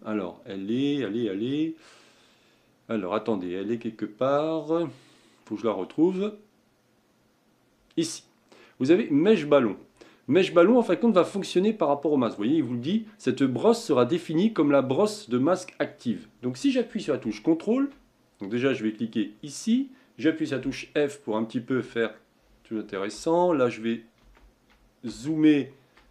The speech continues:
voilà, qu'on ait quelque chose comme ça.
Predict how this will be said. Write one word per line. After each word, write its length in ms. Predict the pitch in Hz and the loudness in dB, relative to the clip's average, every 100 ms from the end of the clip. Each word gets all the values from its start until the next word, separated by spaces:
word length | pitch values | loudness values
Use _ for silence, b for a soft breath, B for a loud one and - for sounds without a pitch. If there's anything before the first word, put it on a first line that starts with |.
| _ _ _ _ _ - | _ _ _ _ _ -6
voilà, 280 | 113 95 - | -2 -2 -4
qu'on 120 | 113 | -4
ait 60 | 110 | -2
quelque 160 | 123 117 | -4 -6
chose 220 | 113 - | -8 -4
comme 180 | 147 147 | -4 -4
ça. 520 | - 160 170 185 | -4 -2 0 -4